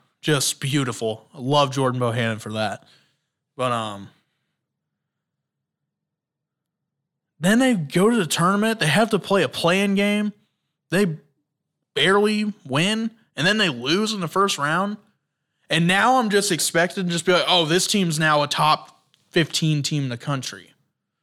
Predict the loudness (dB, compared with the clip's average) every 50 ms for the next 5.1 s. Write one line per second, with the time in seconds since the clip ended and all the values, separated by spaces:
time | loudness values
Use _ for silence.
0 | _ _ _ _ _ _ _ _ _ _ _ _ _ _ _ _ 0 2 4 6
1 | 6 6 6 4 2 2 2 2 2 2 0 0 -2 -2 -2 -2 -4 -4 -4 -4
2 | -2 -2 0 0 0 -2 0 0 0 0 0 2 2 2 2 2 2 0 -2 0
3 | 0 2 2 0 -2 -4 -6 -6 -6 -4 0 2 2 2 2 0 0 -2 -4 -6
4 | -6 -10 -10 -10 -12 _ _ _ _ _ -8 -6 -4 -2 0 0 2 0 0 -2
5 | -2